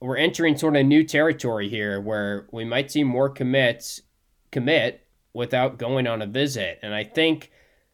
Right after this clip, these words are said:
part of the recruiting staff and part of the football staff as a whole is probably a little bit hesitant to have a player commit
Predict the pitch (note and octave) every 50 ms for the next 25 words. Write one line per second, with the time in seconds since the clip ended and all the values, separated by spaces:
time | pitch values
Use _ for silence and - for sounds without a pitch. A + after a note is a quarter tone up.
0 | _ _ _ _ _ _ _ _ _ - - D#3 D#3+ E3+ F3 D#3+ E3 D3+ C#3+ C#3+
1 | - - D#3+ D#3 D#3 D#3+ D#3 D#3 D3 - - - D3 C#3+ C#3+ D3 C#3+ - C3 A#2+
2 | - - C#3+ C#3 C#3+ C#3+ C#3 B2+ A#2+ B2 B2 A#2+ A#2+ A#2 A#2 - - _ _ _
3 | _ - - C#3+ C3+ C3+ D3 C#3 C3+ C3 - - D3 C3+ C3+ C3 C3 C3 B2 A#2+
4 | A2 - B2+ C3 C3+ C3 C3 - - C3+ B2+ B2 A#2 A2+ B2 B2 A#2+ A#2 C3+ -
5 | - - B2+ B2 - C3 B2+ - - C#3+ C#3 C#3 - - B2+ B2+ B2+ B2+ B2+ B2
6 | - _ _ _ _ _ - A2 G#2+ - C#3+ C#3 C3+ C3+ C3+ C3+ - B2+ B2+ C3
7 | C3+ C#3+ C#3+ - -